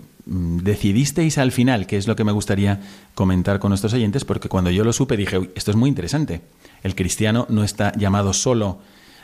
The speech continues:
a hablar o a explicar el catecismo, sino que está llamado también a influir para bien en la sociedad, a compartir lo bueno que haya descubierto. Entonces, vosotras al final de esta reunión, ¿qué es lo que habéis decidido y qué decisiones habéis tomado, María José?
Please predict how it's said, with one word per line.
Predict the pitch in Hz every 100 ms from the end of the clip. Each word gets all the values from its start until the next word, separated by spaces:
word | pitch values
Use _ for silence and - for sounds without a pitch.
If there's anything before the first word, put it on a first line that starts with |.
| -
a | 101
hablar | 95 98 107 110 - _ _
o | 101 98
a |
explicar | 92 - 95 107 107 -
el | - 98 95
catecismo, | 101 98 95 120 110 110 143 - - - -
sino | - 104 92
que | 92
está | 92 95 98 104
llamado | 107 101 113 120
también | 123 123 156 - - _ _
a | 95 90 -
influir | - 104 - 95 95 113 - - -
para | 107 101 98
bien | 98 110 107 117 143 -
en | 98 95
la | 87
sociedad, | 95 - 87 127 117
a |
compartir | 98 95 87 - 101
lo | 117 107
bueno | 87 120 120
que | 92
haya | 95
descubierto. | 85 - 87 85
Entonces, | 87 107 98 - - -
vosotras | 110 131 139 135
al | 120
final | 110 110 110 95 - - -
de | 90 107
esta | 107 110
reunión, | 107 104 107 135 -
¿qué | 113 120
es | 120
lo | 107
que | 101 98
habéis | 92 92 95
decidido | 95 104 107 117
y |
qué | 98 98 92 92
decisiones | 92 92 98 98
habéis | 92 90
tomado, | 92 80 76
María | 82 80
José? | - 80